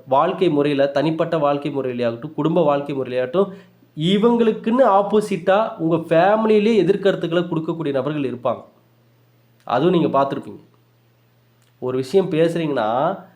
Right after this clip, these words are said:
ஃபேமிலியிலே உங்களுக்கான எதிர்கருத்தை கொடுக்கக்கூடிய நபர்கள் இருப்பாங்க. இதனால என்ன ஆகும்னா, ஒரு கட்டத்துக்கு மேல உங்களுக்கான அந்த இம்பார்ட்டன்ட் கொடுக்க மாட்டாங்க.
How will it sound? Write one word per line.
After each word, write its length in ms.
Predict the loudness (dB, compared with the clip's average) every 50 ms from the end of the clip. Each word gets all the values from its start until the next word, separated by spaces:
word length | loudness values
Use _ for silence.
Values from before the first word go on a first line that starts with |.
| _ _ _ _ _ _ -2
ஃபேமிலியிலே 640 | 0 2 4 4 4 2 2 4 4 4 4 4 4
உங்களுக்கான 480 | 4 4 4 2 2 2 2 2 2
எதிர்கருத்தை 600 | 2 2 2 0 2 2 2 0 0 0 -4 -4 -2
கொடுக்கக்கூடிய 500 | -2 -2 -2 -2 -2 -4 -4 -4 -2 0
நபர்கள் 340 | 0 0 0 0 0 0 0
இருப்பாங்க. 460 | -2 -2 -2 0 0 0 0 -2 -6 -14 -20 _ _ _ _ _ _ _ _ _ _ _ _ _ _ _ _ _ _ 0
இதனால 320 | 2 4 4 4 4 2
என்ன 300 | 2 2 4 4 4 4
ஆகும்னா, 600 | 4 2 2 2 2 2 2 2 2 0 -2 -4 -6 -14 _ _ _ _ _ _ _ _ _ _ _ _ _ _ _ _ _ _ _ _ _ _ _ _ _ _ _ _ _ _
ஒரு 180 | 2 2 2 4
கட்டத்துக்கு 420 | 2 0 2 2 0 0 2 2
மேல 180 | 4 4 4 6
உங்களுக்கான 600 | 6 6 4 4 4 2 2 2 2 2 2 4 4 4 4 4 2 2 0 -2 -2
அந்த 460 | -2 -2 0 2 2 4 2 2 0 0
இம்பார்ட்டன்ட் 560 | 0 0 0 2 2 2 2 2 0 -2 0
கொடுக்க 380 | 0 0 0 0 0 0 0 0
மாட்டாங்க. 260 | -2 -2 -6 -8